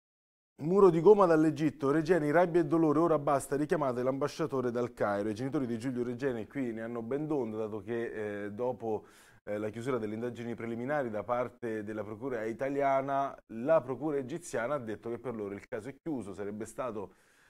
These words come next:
praticamente intercettato da una banda, mh, non meglio specificata, di farabutti locali che avrebbero fatto stesse cose anche con altri cittadini stranieri,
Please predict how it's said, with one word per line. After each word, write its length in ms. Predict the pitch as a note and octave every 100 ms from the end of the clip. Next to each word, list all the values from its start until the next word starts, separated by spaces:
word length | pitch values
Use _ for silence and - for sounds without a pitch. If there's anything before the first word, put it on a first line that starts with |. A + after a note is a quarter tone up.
| _
praticamente 600 | - A#2 B2 C3 C3+ -
intercettato 1040 | A2+ C3 B2+ C#3 - - F3 C3 G#2+ G#2+ G#2
da 340 | A2+ C3 B2+
una 480 | A#2+ C3+ C3 A#2 A2
banda, 800 | G#2 C3 D3+ C3 A#2 G#2+ G#2 G2+
mh, 400 | F#2 G2+ G2 G2
non 140 | A2
meglio 220 | C3 B2+
specificata, 920 | A#2+ - A2+ A#2 G#2 G#2 D3 C3+ G#2+ G#2
di 320 | A2 A2 G#2
farabutti 640 | F2+ B2+ B2+ C3+ D3 C#3+
locali 480 | B2 D#3+ A#2+ F#2+ F#2
che 520 | F#2 _ _ _ _
avrebbero 340 | G#2+ D3 C#3 B2
fatto 420 | A#2+ C#3 B2+ A2+
stesse 440 | G2 C#3+ C3 C3
cose 320 | A#2 C#3+ B2 B2
anche 240 | C3 A#2+
con 120 | A2+
altri 220 | C3+ C3+
cittadini 460 | G#2+ A2 C#3+ C#3 C3
stranieri, 520 | B2+ F3 C3+ E2 F2